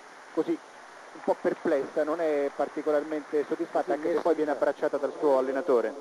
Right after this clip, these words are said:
Speaker 2: Mi è sembrato che ha dovuto interrompere una serie acrobatica, l'ha iniziata e poi non
Speaker 1: Ecco,
Speaker 2: l'ha
Speaker 1: vediamo.
Speaker 2: continuata. Questa è la finale,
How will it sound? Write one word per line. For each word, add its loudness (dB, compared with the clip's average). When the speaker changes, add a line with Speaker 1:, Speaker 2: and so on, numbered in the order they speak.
Speaker 2:
Mi -4
è -2
sembrato 0
che -2
ha 2
dovuto -2
interrompere 0
una -2
serie 2
acrobatica, 2
l'ha 4
iniziata 0
e 0
poi -2
non -4
Speaker 1:
Ecco, -2
Speaker 2:
l'ha 4
Speaker 1:
vediamo. 0
Speaker 2:
continuata. -6
Questa -6
è 0
la -2
finale, -2